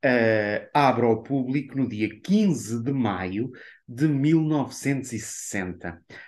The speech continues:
sendo que, após a morte de José Relvas, ainda aqui fica a viver a viúva, eh, Eugénia da Silva Mendes, que ainda viveu na casa mais vinte e dois anos depois da morte do marido.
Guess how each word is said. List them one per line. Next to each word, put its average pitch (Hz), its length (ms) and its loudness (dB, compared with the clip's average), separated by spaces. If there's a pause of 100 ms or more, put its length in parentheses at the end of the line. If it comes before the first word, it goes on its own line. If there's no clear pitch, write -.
(200)
sendo 170 500 2
que, 151 340 0 (640)
após 147 920 2 (160)
a 135 100 0
morte 123 680 2
de 202 220 0
José 120 460 -2
Relvas, 110 680 -2 (400)
ainda 127 320 2
aqui 123 200 -2
fica 120 320 -4
a 117 40 0
viver 107 680 -2
a 104 400 -4
viúva, 113 680 -4 (760)
eh, 98 680 -2 (200)
Eugénia 123 680 0
da 90 120 -10
Silva 95 360 -10
Mendes, 185 440 -2 (280)
que 139 100 0
ainda 131 200 4
viveu 117 300 -2
na 120 100 0
casa 117 300 2
mais 107 240 0
vinte 135 520 -2
e 123 40 -2
dois 104 320 -4
anos 104 260 -2
depois 101 280 -8
da 98 100 -10
morte 98 280 -10
do 127 40 -8
marido. 160 300 -4